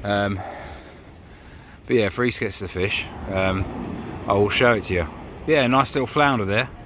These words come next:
from Mick. Really, really good. That's Mick Outdoor, Mad Mick Outdoor Adventures on YouTube. He's come from up north, Carlisle, and he's come to join us tonight. Really, really good lad. If you haven't checked him out, check out his channel.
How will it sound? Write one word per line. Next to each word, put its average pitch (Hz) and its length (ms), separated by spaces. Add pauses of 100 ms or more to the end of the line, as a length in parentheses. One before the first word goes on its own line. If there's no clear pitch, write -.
(800)
from 98 320
Mick. - 320 (560)
Really, 135 220
really 123 180
good. 117 200
That's 131 200
Mick 135 260
Outdoor, 117 720 (580)
Mad 127 280
Mick 120 280
Outdoor 113 540
Adventures 90 720 (140)
on 90 160
YouTube. 85 400 (720)
He's 104 160
come 107 240
from 104 160
up 101 140
north, 101 340
Carlisle, 87 560 (760)
and 87 80
he's 87 100
come 92 180
to 90 80
join 92 300
us - 160
tonight. 87 340 (840)
Really, 113 340
really 87 260
good 82 200
lad. 85 320
If 85 180
you 104 80
haven't 90 340
checked - 280
him 98 120
out, 98 240
check - 240
out 98 140
his 95 160
channel. 107 320